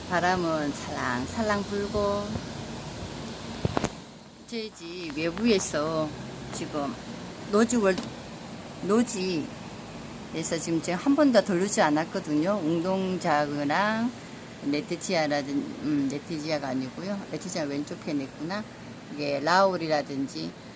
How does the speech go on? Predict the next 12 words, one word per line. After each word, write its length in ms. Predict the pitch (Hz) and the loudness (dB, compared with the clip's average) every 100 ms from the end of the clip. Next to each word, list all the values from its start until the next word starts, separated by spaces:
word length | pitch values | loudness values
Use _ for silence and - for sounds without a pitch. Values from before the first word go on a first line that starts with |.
| - - | -14 2
고추 320 | 202 208 285 | 2 4 4
보이시나요? 840 | 220 180 185 226 190 180 220 240 233 | 6 6 6 6 8 8 6 4 4
제가 240 | 226 180 | 4 6
농사 400 | 190 240 254 220 | 8 8 12 10
지었는 800 | 208 196 175 170 160 160 160 165 - | 10 4 4 4 4 4 2 -2 0
땡초, 640 | 233 240 - 190 165 185 - - - - - | 4 4 6 4 4 2 -4 -16 -18 -18 -8
청양고추랍니다. 1200 | - 202 214 233 220 - 240 190 175 156 180 233 - - - - - - - | 0 6 8 8 4 2 4 4 4 2 0 0 -6 -16 -18 -18 -18 -18 -4
청양고추 520 | 233 233 233 247 247 | 4 6 6 6 4
되게 320 | 269 247 262 | 6 8 8
예쁘게 760 | 214 220 - 233 214 202 196 196 | 8 8 4 4 6 8 8 6
빨갛게 560 | - - 240 277 269 233 | 0 2 4 4 6 4
물들었죠. 840 | 185 185 196 165 - 165 156 | 4 0 0 0 0 0 0